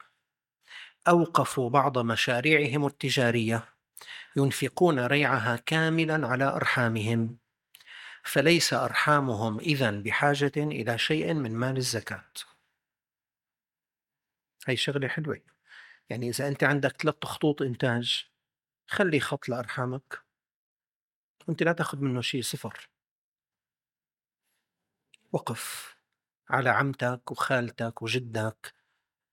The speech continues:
وستك وبنت خالتك وابن خالتك. اثنين، العمال والموظفون. ثم هم يعلمون أن الزكاة والصدقات تقدم ثانيًا للقريبين منهم،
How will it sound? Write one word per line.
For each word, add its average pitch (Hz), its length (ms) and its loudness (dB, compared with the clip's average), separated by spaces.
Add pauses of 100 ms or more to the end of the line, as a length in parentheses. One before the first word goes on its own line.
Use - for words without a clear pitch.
(160)
وستك - 920 -2
وبنت 131 320 0
خالتك 117 640 -2
وابن 139 220 -2
خالتك. 113 720 -6 (1300)
اثنين، 117 420 4 (100)
العمال 151 440 4
والموظفون. 120 840 0 (920)
ثم 165 260 4
هم 175 200 4
يعلمون 147 460 2
أن 139 180 2
الزكاة 131 440 0
والصدقات 143 640 0 (100)
تقدم 143 480 2
ثانيًا 151 520 2
للقريبين 139 800 0
منهم، 123 560 -2